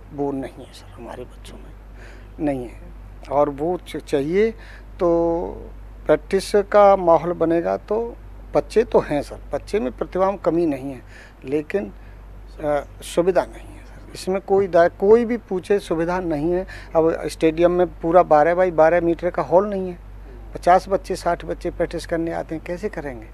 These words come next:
किसी के चोट लग जाएगी। तो और सर practice करने के लिए एक और problem है, एक वजन में कम से कम चार से पाँच, छः wrestler रहेंगे तभी उनका practice होगी। अब एक वजन का एक ही wrestler है, उससे practice किससे करेगा? छोटे वजन से नहीं होगी, बड़े वजन से नहीं होगी,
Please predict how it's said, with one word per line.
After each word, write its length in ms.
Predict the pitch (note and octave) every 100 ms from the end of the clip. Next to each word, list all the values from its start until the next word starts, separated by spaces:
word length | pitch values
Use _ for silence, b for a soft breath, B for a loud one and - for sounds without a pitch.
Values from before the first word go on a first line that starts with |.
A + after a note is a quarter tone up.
| - B B -
किसी 220 | D3 -
के 100 | E3+
चोट 280 | - F3 F3
लग 160 | E3 E3
जाएगी। 320 | E3 E3 E3 - - -
तो 400 | E3+ E3+ E3+ -
और 140 | E3 D3
सर 120 | D#3+
practice 440 | - D3+ - F3+
करने 280 | - E3 E3
के 60 | D#3
लिए 180 | D3 D3+
एक 120 | F3
और 100 | D#3+
problem 480 | D3 C3+ B2 A#2 B2
है, 80 | - B B -
एक 220 | E3+ G3 G3+
वजन 340 | D#3+ D3+ D#3+
में 160 | F#3 G3
कम 200 | E3+ F3
से 160 | -
कम 140 | G3 F#3+
चार 260 | E3+ E3
से 140 | - G3+
पाँच, 400 | - E3+ F3+ -
छः 180 | F3 F#3
wrestler 420 | F#3 - F3+ E3+
रहेंगे 560 | D#3 - E3 D3 F3+ - B -
तभी 240 | F3 F#3+ A#3
उनका 240 | A3+ G#3+
practice 480 | - F#3+ - F#3+ -
होगी। 280 | D#3+ D#3+ B2 - - - B B
अब 140 | F3 - -
एक 220 | A3 A3+
वजन 240 | G#3+ G#3+
का 120 | G#3+ A3
एक 260 | G3+ G3+
ही 100 | A3
wrestler 460 | G#3+ G#3+ - G#3 G3+
है, 140 | G3 -
उससे 240 | G3+ - G#3+
practice 380 | G3+ F#3+ A#3+
किससे 300 | - A3 -
करेगा? 320 | G3 F3 D#3+ D#3 - - -
छोटे 240 | D3 F#3
वजन 240 | E3+ F3 F3
से 140 | E3+
नहीं 160 | F3+ E3
होगी, 160 | C3
बड़े 200 | B2+ D#3
वजन 280 | F3 F3 F3
से 100 | D#3+
नहीं 180 | E3 D#3
होगी, 220 | D3+